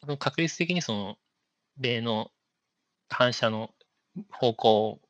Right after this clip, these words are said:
えー、き-、決めるみたいなのをサンプリングっていうんですけど、えー、そのレートレーシング、まあ、パストレーシング、まあ、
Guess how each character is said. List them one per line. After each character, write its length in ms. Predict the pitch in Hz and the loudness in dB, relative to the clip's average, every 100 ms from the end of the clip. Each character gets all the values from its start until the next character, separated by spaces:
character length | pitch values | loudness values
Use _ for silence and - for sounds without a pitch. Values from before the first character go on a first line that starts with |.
| - | -8
え 240 | 104 101 | -6 -6
ー、 20 | - | -8
き-、 240 | - - | -12 -10
決 140 | - 123 | -6 0
め 120 | 120 | 2
る 100 | 127 | 2
み 100 | 98 | -2
た 140 | - 87 | -6 -10
い 40 | |
な 60 | - | -10
の 80 | |
を 60 | - | -8
サ 160 | - 110 | -2 -2
ン 60 | |
プ 100 | 104 | -2
リ 60 | 98 | -8
ン 40 | |
グ 60 | 90 | -10
っ 20 | |
て 120 | - | -12
い 40 | 95 | -14
う 20 | |
ん 20 | |
で 40 | |
す 80 | - | -14
け 60 | - | -18
ど、 240 | 110 - _ _ _ _ _ _ _ _ _ _ - - - _ _ _ | -16 -16 _ _ _ _ _ _ _ _ _ _ -20 -20 -20 _ _ _
え 200 | - 117 - | -6 -6 -8
ー、 40 | |
そ 100 | - | -6
の 60 | 120 | 2
レ 140 | 175 | 2
ー 60 | 202 | 2
ト 120 | 233 | 2
レ 160 | 240 | 2
ー 20 | 233 | 0
シ 200 | - 180 | -2 -4
ン 80 | |
グ、 120 | 165 120 | -4 -2
ま 80 | |
あ、 160 | 107 - | -4 -4
パ 140 | - 135 | -8 -6
ス 80 | |
ト 80 | - | -2
レ 100 | 220 | 0
ー 40 | 202 | 0
シ 180 | - | -4
ン 60 | 92 | -10
グ、 60 | - | -6
ま 80 | |
あ、 140 | - | -8